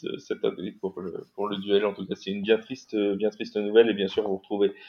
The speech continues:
euh, l'article, euh, sur l'application et sur le site de The Free Agent qui va pas tarder à, à sortir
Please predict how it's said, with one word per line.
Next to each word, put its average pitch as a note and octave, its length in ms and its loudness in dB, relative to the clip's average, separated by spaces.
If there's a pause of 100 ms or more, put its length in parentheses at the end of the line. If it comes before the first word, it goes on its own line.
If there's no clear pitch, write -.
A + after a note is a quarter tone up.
(220)
euh, F#2+ 280 8
l'article, - 760 -4
euh, F#2 340 0
sur G#2+ 300 -2
l'application G#2+ 840 0
et A2+ 100 -4
sur A2 240 -10
le G2 100 -4
site G#2 300 -14
de G2 100 -4
The F#2+ 160 -2
Free F#2+ 220 -4
Agent F#2+ 240 -2
qui - 160 -12
va - 120 -2
pas F#2+ 140 6
tarder G2 380 0
à, F2 160 4 (160)
à G2+ 80 2
sortir G#2+ 520 0